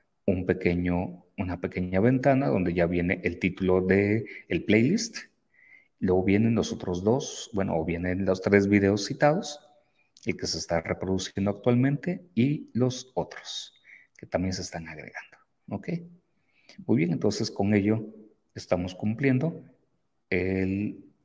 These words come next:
esa tercera actividad. Pasamos a la tarea número dos de YouTube ahora. Nos piden que subamos un video al canal, eh,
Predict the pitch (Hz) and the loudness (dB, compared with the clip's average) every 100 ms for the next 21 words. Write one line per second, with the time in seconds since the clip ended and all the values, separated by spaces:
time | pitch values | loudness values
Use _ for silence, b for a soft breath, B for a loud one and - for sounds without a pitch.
0 | _ - 92 95 - 87 - 95 98 - | _ -8 -4 -2 0 0 2 4 4 2
1 | 90 - 85 73 - - _ _ _ _ | -10 -6 -4 -2 -4 -10 _ _ _ _
2 | _ _ _ _ _ - - 104 131 147 | _ _ _ _ _ -20 2 2 4 0
3 | 151 113 95 104 123 123 117 85 87 131 | 4 4 6 6 6 6 4 4 2 0
4 | - 87 85 - 82 - 80 76 - - | 0 0 0 -6 -8 -6 -4 -4 -6 -12
5 | - _ B B B _ 90 - 92 95 | -20 _ B B B _ -6 0 2 2
6 | 95 104 110 - - 95 82 87 90 - | 4 4 4 -2 -8 -6 -4 -2 -4 -6
7 | - 98 95 98 131 135 123 208 - - | -2 0 2 2 4 4 2 0 -8 -18
8 | - _ _ _ _ _ 85 80 - 95 | -20 _ _ _ _ _ -6 -6 -4 0
9 | 147 240 - - _ _ _ _ _ _ | 0 0 -4 -20 _ _ _ _ _ _
10 | _ _ _ _ _ _ _ _ _ _ | _ _ _ _ _ _ _ _ _ _
11 | _ _ _ _ _ - 87 87 85 90 | _ _ _ _ _ -6 -2 0 2 0
12 | - | -4